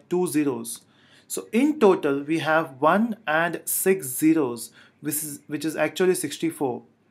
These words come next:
So the value of result will be sixty-four. So if I run this, you can see the answer is sixty-four. Simple. So that, that is how we use left shift operator. Now let's see what is right shift operator.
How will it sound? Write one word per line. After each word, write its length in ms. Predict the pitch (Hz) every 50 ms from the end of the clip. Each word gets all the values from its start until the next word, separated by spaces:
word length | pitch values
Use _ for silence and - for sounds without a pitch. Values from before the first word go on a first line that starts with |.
| _ _ _ _ _ _ -
So 120 | - 175
the 100 | 160 170
value 280 | 165 165 170 190 208 240
of 160 | 233 233 -
result 460 | 165 165 156 180 190 165 156 156 156
will 140 | 151 156 156
be 80 | 160
sixty-four. 640 | 160 160 151 135 - - 156 143 - 135 117 113 110 _ _ _ _ _ _ _ _ _ _ _ _
So 140 | - - 147
if 100 | 143 170
I 80 | 165
run 180 | 156 165 196 220
this, 420 | 196 202 247 240 - - - - _ _ _ _ _ _ _ _ _ _ _ _
you 100 | - 151
can 140 | 165 190 190
see 120 | 185 202
the 100 | 190 -
answer 260 | 175 160 160 160 175 170
is 100 | 165 160
sixty-four. 540 | 156 139 - - 151 143 - 131 117 117 - _ _ _ _ _ _ _ _ _ _ _ _ _ _ _ _ _ _ _ _ _ _ _ _ _ _ _ _ _ _ _ _ _
Simple. 480 | - - 160 156 143 185 196 196 190 196 - _ _ _ _ _ _ _ _ _ _ _ _ _ _
So 100 | - -
that, 220 | 165 185 175 180 180
that 120 | 185 180
is 140 | 208 202 202
how 160 | 180 185 185
we 120 | 175 175
use 300 | 175 170 175 175 165 160
left 220 | 151 180 208 202 -
shift 300 | - - 165 156 - - -
operator. 420 | 143 123 - 127 123 - 120 110 - _ _ _ _ _ _ _ _ _ _ _ _ _ - _ -
Now 60 | 165
let's 200 | 185 220 226 226
see 100 | - 247
what 140 | 226 214 214
is 220 | 226 214 - - -
right 280 | 156 165 165 208 220 -
shift 320 | - 214 190 190 - -
operator. 460 | 151 139 135 - 135 123 123 117 117